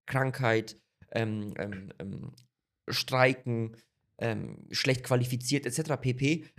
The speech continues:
ähm, dass du das immer weiter von dir wegschieben kannst als Unternehmer, indem du halt gewisse Prozesse, ähm, automatisierst. Und das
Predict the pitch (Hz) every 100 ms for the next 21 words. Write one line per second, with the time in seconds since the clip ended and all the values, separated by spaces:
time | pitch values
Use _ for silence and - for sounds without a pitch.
0 | - 120 123 123 _ - 135 131 151 160
1 | 170 190 156 139 175 180 180 - - 151
2 | 131 139 - 139 127 123 117 123 - -
3 | 127 123 120 165 123 147 - - - 120
4 | 131 147 123 127 127 120 127 - 127 123
5 | 135 131 151 147 _ _ 104 113 - 123
6 | 127 123 127 143 131 123 - - - 110
7 | 117 - -